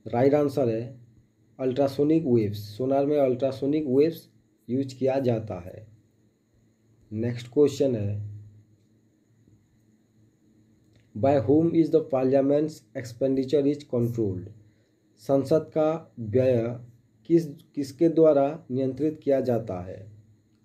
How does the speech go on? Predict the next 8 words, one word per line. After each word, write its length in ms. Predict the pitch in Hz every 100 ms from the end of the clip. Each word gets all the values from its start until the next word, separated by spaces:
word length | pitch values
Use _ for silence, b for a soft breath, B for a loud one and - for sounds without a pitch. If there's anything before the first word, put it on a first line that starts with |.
| -
राइट 260 | 107 117 139
आंसर 360 | 143 135 139 113
है 280 | 113 - - - _ _ _ _ _ _ _ _ _ _ _ 139
comptroller 480 | 139 139 147 156 160
and 260 | 156 160 185 -
auditor 320 | 135 127 147
general 500 | 139 139 135 135 131
के 100 | 143